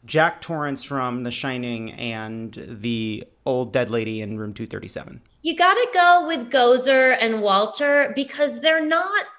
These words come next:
Speaker 2: really that powerful. Like, Gozer is, Walter just isn't. He's a nuisance and, and we're gonna get rid of him. But Jack Torrance and the, and that old lady who's all moldy and laughing,
Speaker 1: Mm-hmm. Mm-hmm.
Speaker 2: they're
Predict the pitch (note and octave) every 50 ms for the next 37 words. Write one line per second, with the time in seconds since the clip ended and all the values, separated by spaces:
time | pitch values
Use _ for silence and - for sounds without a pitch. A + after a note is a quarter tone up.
0 | _ _ _ A3 G#3+ G#3 A3+ A3+ A3 A#3+ C4+ C#4 C#4+ D4 C#4+ C#4+ C#4+ C#4+ C#4 C4+
1 | C4+ C4+ - F3+ G3 F#3+ A#3+ G3+ G#3 G#3+ - - - - - - - F#3 F#3 G3
2 | G#3 A3+ A#3+ A#3+ - C#4 C4+ C4+ C4+ A#3+ C4+ C#4 B3 C4+ - D#4 D#4+ E4+ F4 D4
3 | F4+ F4+ E4+ - - - G#3 G#3 G#3+ A3 A#3 B3 B3 B3 - - - - - _
4 | _ B3+ D4 D#4 E4+ E4+ D4+ C#4+ G3 - G3 - - - A3 G#3+ G3+ A3 G#3+ G3+
5 | A#3 G#3 G3+ G3 G3 G#3 A#3+ C4 B3+ C4 B3+ A#3+ A#3 G3+ G#3+ G3+ - G3 G3+ G3+
6 | G3 G3 F#3 G#3+ G#3 G#3 G3 G3 E3+ D#3+ F#3 G3 F#3+ F#3+ F#3 F#3+ E3+ D#3+ D3+ D#3+
7 | - - _ _ _ _ _ _ C4 C4 C4 - G#3 G3 - D4 E4+ G#4 - -
8 | - C4+ D4 D#4 D4+ C#4+ B3 A3 G#3 G#3 - G#3+ G#3+ A3 G#3+ G#3+ G#3+ G#3+ - _
9 | - G#3+ A3 A3 G#3+ G#3+ G3+ G3 - A3 A#3+ B3 A#3+ B3 A#3 G#3+ A3 A#3+ G#3+ F#3
10 | E3 D#3+ G3+ G#3 G3 G3 F3+ F3+ F#3 F#3+ F#3 F#3+ F#3+ F#3+ - - - G#3+ A3 A3+
11 | A#3+ A#3+ - _ F3+ F#3+ F3+ E3 E3 F#3+ G3+ G3+ B3 B3 C4+ D4 B2 B2 B2 A#2+
12 | - - _ _ _ _ _ _ - - D4+ E4 E4+